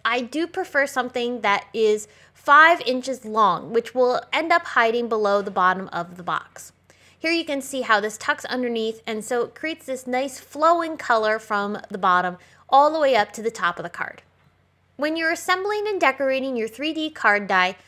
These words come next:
you wanna make sure that you're using a flat adhesive. You don't wanna add any dimension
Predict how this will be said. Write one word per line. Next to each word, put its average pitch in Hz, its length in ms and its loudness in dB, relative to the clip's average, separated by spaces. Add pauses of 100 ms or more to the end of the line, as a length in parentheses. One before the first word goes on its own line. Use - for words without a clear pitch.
(180)
you 262 100 -8
wanna 359 220 0
make 392 180 -6
sure 262 220 0
that 254 180 -4
you're 262 80 -2
using 240 540 -2
a 214 140 -6
flat 233 460 2
adhesive. 220 540 -10
You 202 80 -12
don't 254 160 2
wanna 370 220 -6
add 254 240 2
any 247 220 -4
dimension 220 680 -4